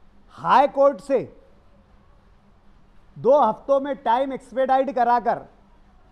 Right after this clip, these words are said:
टाइ-, टाइम जो है वो फिक्स कराकर दो हफ्ते में इस मामले में कार्रवाई हो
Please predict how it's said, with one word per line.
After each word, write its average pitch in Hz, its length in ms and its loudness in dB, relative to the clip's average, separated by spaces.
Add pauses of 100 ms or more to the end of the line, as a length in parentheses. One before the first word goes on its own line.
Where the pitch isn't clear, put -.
(180)
टाइ-, 254 380 -2 (240)
टाइम 262 380 -4
जो 262 140 -4
है 254 100 -4
वो 262 140 -2
फिक्स 262 340 -8
कराकर 226 460 -2
दो 220 140 -2
हफ्ते 226 300 -4
में 254 140 -10
इस 220 180 -14
मामले 214 360 -8
में 240 260 -16
कार्रवाई 220 460 -4
हो 262 320 -4